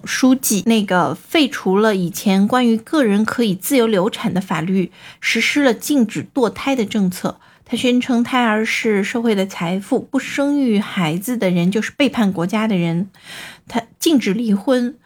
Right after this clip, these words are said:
就他规定禁止离婚，每对罗马尼亚夫妻至少要生四个孩子。紧接着国家颁布法令，节育和堕胎都属违法，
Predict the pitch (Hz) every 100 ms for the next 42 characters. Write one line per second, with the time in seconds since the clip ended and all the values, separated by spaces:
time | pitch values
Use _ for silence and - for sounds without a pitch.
0 | _ _ - 233 240 285 302 285 247 214
1 | 311 254 185 202 - 214 214 196 180 180
2 | 285 208 233 220 190 214 214 220 - 214
3 | - 233 - 285 262 170 139 208 202 -
4 | 240 262 - 370 202 170 156 - - -
5 | _ 208 185 202 254 254 160 - 185 190
6 | 208 - 233 240 196 - 180 190 185 -
7 | 208 196 220 269 302 185 - - 175 185
8 | - 233 - 240 233 233 247 269 - 190
9 | 180 170 196 -